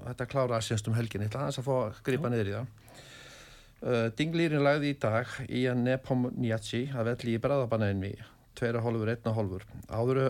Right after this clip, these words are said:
Speaker 1: áður höfðu þeir teflt fjórtán kappskákir og skildu þar jafnir sjö sjö.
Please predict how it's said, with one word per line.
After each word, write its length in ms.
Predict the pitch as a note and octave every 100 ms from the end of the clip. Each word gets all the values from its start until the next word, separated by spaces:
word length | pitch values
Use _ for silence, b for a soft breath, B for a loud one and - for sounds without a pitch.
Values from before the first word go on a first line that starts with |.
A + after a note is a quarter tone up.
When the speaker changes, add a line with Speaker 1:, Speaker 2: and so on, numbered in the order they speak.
| - -
Speaker 1:
áður 300 | B2+ D#3 D3+
höfðu 140 | B2+ A#2+
þeir 120 | A2
teflt 320 | B2+ B2 - -
fjórtán 320 | C#3+ C#3+ B2+
kappskákir 640 | - G#2+ - A2 G#2+ C#3 -
og 80 | A#2
skildu 400 | - C3 - B2
þar 160 | A2
jafnir 320 | A#2+ C#3 -
sjö 240 | G#2+ - G2+
sjö. 240 | - -